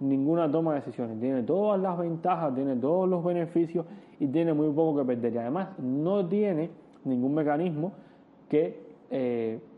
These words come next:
no sé, más allá de las fuerzas normales de la vida, que algo se le resista a lo que busca. Entonces no es esto precisamente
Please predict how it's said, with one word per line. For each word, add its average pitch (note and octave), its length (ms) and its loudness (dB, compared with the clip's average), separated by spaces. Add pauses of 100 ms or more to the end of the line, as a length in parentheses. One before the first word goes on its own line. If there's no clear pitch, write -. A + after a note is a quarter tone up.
(260)
no B2 80 -12
sé, D#3+ 140 -4
más A#2+ 180 -6
allá C3 120 -2
de C#3 40 0
las C#3 120 -4
fuerzas E3 340 -2
normales D#3 360 0
de D#3+ 60 0
la D#3 100 2
vida, D3 260 0 (340)
que D3 100 0
algo F3+ 200 2
se - 120 -2
le C#3+ 100 2
resista C3+ 560 -2 (360)
a C#3 80 0
lo C3+ 120 2
que B2 120 0
busca. C3 320 0 (380)
Entonces A#2 260 -10
no C3+ 320 2
es F#3 120 0
esto G3 360 2
precisamente D3+ 680 0